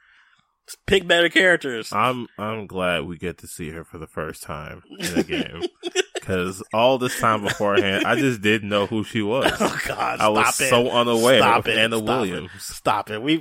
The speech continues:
Speaker 1: the joke is over now. We know.
Speaker 2: Is it?
Speaker 1: Yes.
Speaker 2: All right, fine. I'm just glad she's here for people to lose with.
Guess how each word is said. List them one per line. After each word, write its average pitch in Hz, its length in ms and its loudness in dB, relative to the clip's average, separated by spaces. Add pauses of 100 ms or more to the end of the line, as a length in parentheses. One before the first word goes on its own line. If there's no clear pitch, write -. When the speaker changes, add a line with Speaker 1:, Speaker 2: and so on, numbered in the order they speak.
Speaker 1:
the 165 140 4
joke 202 320 6
is 190 160 4
over 170 300 6
now. 143 180 4
We 160 140 0
know. 170 220 6
Speaker 2:
Is 156 40 -2
it? 170 220 2 (100)
Speaker 1:
Yes. 175 600 4 (640)
Speaker 2:
All 113 80 -18
right, 87 220 -20 (200)
fine. 78 120 -20 (1400)
I'm 104 160 -10
just 104 140 -16
glad 95 260 -2
she's - 240 -12
here 90 380 -10 (240)
for 92 100 -10
people 90 380 -8
to - 80 -14
lose 76 380 -12
with. 85 280 -14